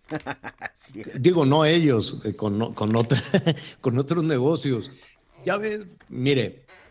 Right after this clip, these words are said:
Speaker 2: siempre en las coberturas y, y para hacer los reportajes, entonces llegas a algún lugar con mucha dificultad porque el avión se retrasó, ya ves salir de la Ciudad de México.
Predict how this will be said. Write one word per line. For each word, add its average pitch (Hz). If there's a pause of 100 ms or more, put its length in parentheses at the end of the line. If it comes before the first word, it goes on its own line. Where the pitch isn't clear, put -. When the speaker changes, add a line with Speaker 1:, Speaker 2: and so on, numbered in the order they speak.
(320)
Speaker 2:
siempre 127
en 107
las 98
coberturas 147
y, 107
y 101
para 98
hacer 117
los 127
reportajes, 135
entonces 107
llegas 113
a 104
algún 117
lugar 101
con 113
mucha 117
dificultad 117 (160)
porque 95 (320)
el 107
avión 110
se 113
retrasó, 101
ya 143
ves 113
salir 107
de 113
la 98
Ciudad 98
de 95
México. -